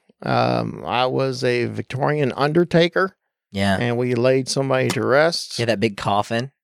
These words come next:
Speaker 1: We had a big, huge coffin at the front, and people actually freaked out over it. Nobody was in it, but they freaked out over it. So we had, uh, the big casket, which was really cool. The second year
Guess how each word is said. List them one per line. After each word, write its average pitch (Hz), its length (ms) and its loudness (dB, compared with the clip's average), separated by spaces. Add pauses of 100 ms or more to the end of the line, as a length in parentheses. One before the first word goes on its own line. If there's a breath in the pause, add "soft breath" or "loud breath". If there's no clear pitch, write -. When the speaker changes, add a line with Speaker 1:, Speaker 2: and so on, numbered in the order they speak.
(140)
Speaker 1:
We 117 120 2
had 120 120 4
a 113 80 2
big, 131 240 2
huge 139 340 0
coffin 139 400 0
at 135 140 -2
the 135 60 -16
front, 139 360 0
and 107 240 -4
people 127 420 -2 (160)
actually 123 340 -4
freaked 123 340 -6
out 131 200 4
over 143 240 2
it. - 140 -4 (500)
Nobody 165 280 2
was 85 140 -12
in 170 140 2
it, 92 240 -6
but - 160 -6
they 120 140 -2
freaked 117 320 -4
out 117 180 4
over 110 220 -2
it. - 120 -10
So 123 220 -2
we 117 180 -2
had, 123 280 0
uh, 117 240 -2 (100)
the 127 60 -14
big 123 220 -4
casket, 123 460 -2
which 107 180 -8
was 110 140 -12
really 127 180 -2
cool. 135 260 0
The 139 60 0
second 196 480 0
year 190 380 4